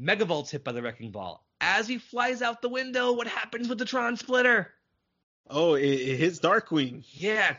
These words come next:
Speaker 1: goes off and nails Darkwing. And Megavolt falls ninety stories right into a manhole.
Speaker 2: And gets electrocuted, but survives, of course.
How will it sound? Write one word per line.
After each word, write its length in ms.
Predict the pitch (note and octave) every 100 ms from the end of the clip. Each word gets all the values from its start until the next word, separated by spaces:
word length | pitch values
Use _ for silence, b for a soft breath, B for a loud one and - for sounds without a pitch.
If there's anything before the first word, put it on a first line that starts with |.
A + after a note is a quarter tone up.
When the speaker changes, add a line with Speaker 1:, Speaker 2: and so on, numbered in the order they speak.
| -
Speaker 1:
goes 300 | G3+ A3 F#3+
off 240 | F#3+ G#3
and 260 | D#3+ D#3+ F#3
nails 400 | G#3 G#3+ G3+ F3+
Darkwing. 640 | G3 G3+ G3+ F#3+ C#3 - b b b b -
And 380 | C#3+ C#3+ D3 C#3+
Megavolt 520 | D#3 E3+ D#3+ E3 -
falls 360 | E3 E3+ F3+ F3
ninety 340 | E3 F3+ F#3+
stories 480 | - F#3+ G3+ G3+ E3+
right 340 | D3+ G3 A3+ -
into 180 | A3 A#3
a 80 | G#3+
manhole. 760 | G#3 G#3 G3+ F3+ D#3+ A#2+ F#2+ _ _ _ -
Speaker 2:
And 160 | B2
gets 200 | C#3 D3
electrocuted, 720 | C#3+ B2+ C#3+ F3 D3+ D3+ C#3 C3
but 140 | C3
survives, 580 | - D3 C#3 B2+ B2+ C3
of 80 | B2
course. 440 | B2+ C3 D3+